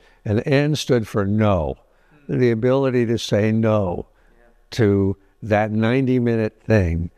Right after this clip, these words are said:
There's actually, Tim Ferriss did a thing where, um,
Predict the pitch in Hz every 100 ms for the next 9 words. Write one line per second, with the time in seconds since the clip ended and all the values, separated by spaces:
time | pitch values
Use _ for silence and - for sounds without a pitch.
0 | _ _ - 104 151 - 123 - 170 185
1 | - 123 123 98 - - - _ _ _
2 | - 117 110 98 110 101 104 104 95 _
3 | _ _ - 113 101 101 101 107 - 107
4 | 98 98 98 98